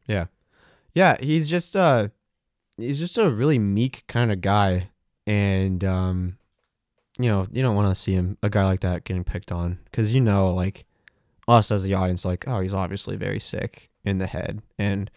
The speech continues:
you'd never choose that. And then as we find out, you know, super abused as a baby and as a child. And yeah, it, it's <laughs> sad. It's just like, it, it, it's one bad hand after another. And yeah.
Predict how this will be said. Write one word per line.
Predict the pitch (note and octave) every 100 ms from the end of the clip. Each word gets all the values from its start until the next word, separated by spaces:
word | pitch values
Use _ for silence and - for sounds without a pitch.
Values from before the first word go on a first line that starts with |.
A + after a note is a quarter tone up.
| _ - - _ _ _
you'd | - A#2 A2+
never | A2 G2 F#2+
choose | - - A2 G2 F#2+
that. | F#2 F2+ F#2 -
And | F#2+
then | F#2+ F#2 F#2
as | - G2+ F#2 F#2+
we |
find | F#2 G2 G2
out, | F#2+
you | F#2+
know, | F#2 F#2 F2+
super | - - A2 F#2+ F#2+
abused | F2 F#2+ F#2+ F#2+
as | F#2+ F#2+
a |
baby | F2 F#2 F#2 F#2 F#2 F#2 -
and | F#2+ F2+
as | F2+
a | A#2+
child. | - F#2+ F#2 F#2 F#2 F#2
And | F2+ F2+ - - - - - -
yeah, | - F3 G#2+
it, | G#2+ G#2
it's | A#2 -
<laughs> | G#2+
sad. | - C#3 G2+ -
It's | C3 B2+ B2+ B2
just | C3 B2
like, | A#2+
it, | B2 B2
it, | B2+
it's | A2+ A2+ - -
one | A2 G#2 A2 A#2
bad | A2 G#2+ G#2+
hand | A2 A2
after | G#2 - G2+
another. | F#2+ G2 G2 G2+ G2+ - _ _ _ _ _
And | G2+ F#2 F#2 F2+ - _ _
yeah. | G#2 G2+ F#2+